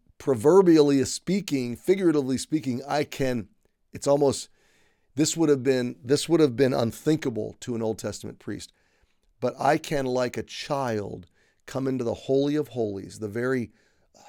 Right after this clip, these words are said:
throne room of heaven, and I can, as it were, climb up onto the mercy seat, and I can hunker down under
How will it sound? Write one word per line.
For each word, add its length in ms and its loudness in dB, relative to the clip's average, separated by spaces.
throne 640 4
room 340 2
of 140 -2
heaven, 340 -8
and 140 -4
I 140 0
can, 360 -6
as 220 -4
it 100 0
were, 280 -4
climb 580 -2
up 300 -2
onto 380 2
the 140 -2
mercy 420 -4
seat, 380 -6
and 140 -4
I 140 0
can 340 -2
hunker 440 -2
down 420 2
under 560 -2